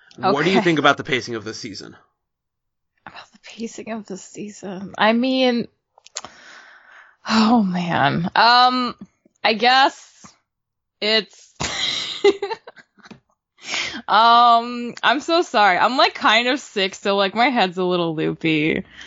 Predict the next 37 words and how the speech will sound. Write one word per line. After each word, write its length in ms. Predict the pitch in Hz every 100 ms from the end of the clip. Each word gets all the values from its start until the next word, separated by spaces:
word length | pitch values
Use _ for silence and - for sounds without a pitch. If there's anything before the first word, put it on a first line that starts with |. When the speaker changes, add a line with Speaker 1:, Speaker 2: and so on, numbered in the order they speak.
| - -
Speaker 2:
Um, 300 | 175 175 170
I 100 | 208
apologize, 680 | 226 240 190 185 170 160 -
listeners. 580 | 156 - 165 160 160 - -
Um, 640 | 202 202 202 196 196 185 - -
I, 160 | 240 247
I 180 | 233 254
would 120 | 285
agree 400 | 262 220 214 220
that 440 | 190 185 170 165 _ _ _ _ _ _ -
it's, 320 | 233 - - -
it's 280 | 208 190
a 60 | 208
little 280 | 196 185 170
slow, 720 | - - 175 170 233 370 302
and 160 | 190
we 80 | 185
haven't 300 | 202 170 180
been 100 | 196
getting 220 | 185 190
a 60 | 180
lot 120 | 175
of, 100 | 156 - -
like, 240 | 160 156
plot-heavy 500 | - 170 160 170 180
stuff, 260 | 196 214 -
especially 440 | 180 - 170 180
not 240 | 170 151 147
since 220 | 156 180
our 120 | 156
mini 300 | 151 139 151 -
arc 440 | 214 262 - - -
to 120 | 196
the 200 | 160 160
zoo. 640 | 156 156 156 175 233 302 330 _ _ - - - _
But, 200 | - 440
like, 360 | 427 427 453